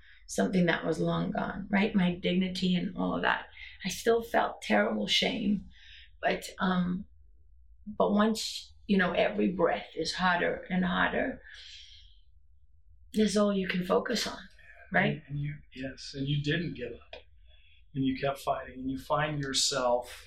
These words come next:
Speaker 1: I bit someone. I bit one of them, his face. I could still see him. He was right there,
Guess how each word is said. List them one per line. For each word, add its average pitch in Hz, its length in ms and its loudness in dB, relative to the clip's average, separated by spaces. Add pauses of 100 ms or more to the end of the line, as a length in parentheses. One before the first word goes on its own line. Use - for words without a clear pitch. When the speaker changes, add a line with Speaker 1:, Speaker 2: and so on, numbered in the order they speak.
Speaker 1:
I 202 120 6
bit 233 340 2
someone. 180 560 -6
I 202 80 4
bit 214 280 2
one 185 160 2
of 170 60 2
them, 170 160 -2
his 190 180 0
face. 180 380 0
I - 120 -4
could 185 180 -6
still 196 180 -6
see 208 200 -2
him. 190 100 0
He 190 120 -2
was 175 200 -6
right 196 320 0
there, 190 340 0